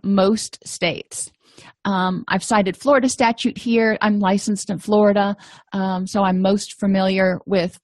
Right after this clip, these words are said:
Florida statutes with regard to that. But paying a kickback, rebate, bonus, or other m-, remuneration for receiving a patient or client. So getting some, um,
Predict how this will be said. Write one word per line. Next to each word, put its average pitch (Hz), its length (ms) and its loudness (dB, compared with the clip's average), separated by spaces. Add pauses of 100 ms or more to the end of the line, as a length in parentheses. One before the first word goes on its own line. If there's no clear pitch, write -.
Florida 196 280 2
statutes - 800 -4
with 196 160 -6
regard 180 360 -4
to 220 100 -6
that. 202 320 -2
But 196 280 2 (840)
paying 294 280 4
a 254 80 0
kickback, 277 500 -2
rebate, 262 500 2
bonus, 240 380 0
or 214 160 -2
other 247 240 4
m-, 254 140 4 (140)
remuneration 214 1040 2 (320)
for 214 120 2
receiving 254 540 2
a 269 60 2
patient 220 480 -2
or 208 100 -4
client. - 580 -8 (720)
So 185 300 -2 (180)
getting 269 340 2
some, 196 340 -2 (160)
um, 185 320 0